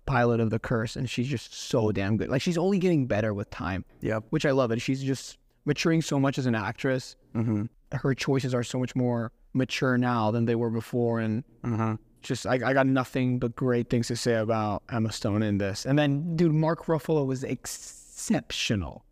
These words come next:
Speaker 1: <laughs> It was so good and so funny and so dialed in. My main beef with the film was the midpoint,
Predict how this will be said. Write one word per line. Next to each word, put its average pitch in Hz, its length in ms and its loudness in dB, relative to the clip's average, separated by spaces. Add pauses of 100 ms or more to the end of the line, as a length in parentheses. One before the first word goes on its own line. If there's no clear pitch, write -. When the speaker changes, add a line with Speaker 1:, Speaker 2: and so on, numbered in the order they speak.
(240)
Speaker 1:
<laughs> - 320 -10
It 220 160 2
was - 160 2
so 135 340 0
good 123 320 2
and 127 280 0 (100)
so 139 320 0
funny 127 640 0
and 120 300 -2
so 127 260 -2
dialed 117 500 0
in. 113 400 -2 (600)
My 160 140 4
main 180 220 4
beef 151 240 0
with 143 140 -6
the 127 60 -4
film 110 480 -2 (200)
was 110 520 0
the 135 140 2
midpoint, - 520 -2